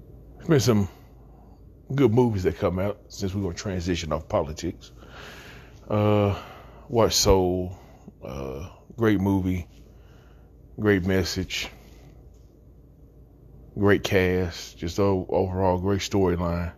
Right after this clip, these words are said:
Uh, watched American Skin. I mean, I've been talking about and been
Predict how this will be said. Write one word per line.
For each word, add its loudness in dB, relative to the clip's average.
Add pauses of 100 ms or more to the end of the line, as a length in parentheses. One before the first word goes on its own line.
(960)
Uh, -4 (1000)
watched 2
American 2
Skin. -4 (2500)
I -6
mean, 0
I've 4
been 2
talking 0
about 0 (1300)
and 2
been 0